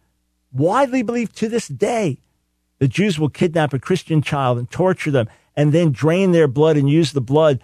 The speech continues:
for the making of Passover matzah. This is believed to this day. I documented that our hands are stained with blood. And here, this guy saying,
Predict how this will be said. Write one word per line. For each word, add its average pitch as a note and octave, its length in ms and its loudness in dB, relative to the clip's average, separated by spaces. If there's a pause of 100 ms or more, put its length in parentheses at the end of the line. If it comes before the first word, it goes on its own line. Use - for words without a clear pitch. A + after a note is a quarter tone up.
(120)
for C#3 80 0
the C#3+ 80 4
making D3+ 260 2
of C3+ 100 -2
Passover D3 460 0
matzah. C#3 440 -2
This B3 220 -2
is A#3+ 140 -6
believed G#3+ 440 -2
to F3+ 120 -2
this F#3+ 220 0
day. F#3 480 0
I C#3 80 0
documented E3+ 760 -2
that D3+ 140 0
our C#3+ 80 -2
hands E3 280 0
are D#3 60 -4
stained E3+ 260 -2
with D3+ 140 -2
blood. F3 200 -2 (220)
And D#3+ 140 2
here, A3+ 320 2 (200)
this C4 220 0
guy F3 260 0
saying, A#3 600 -2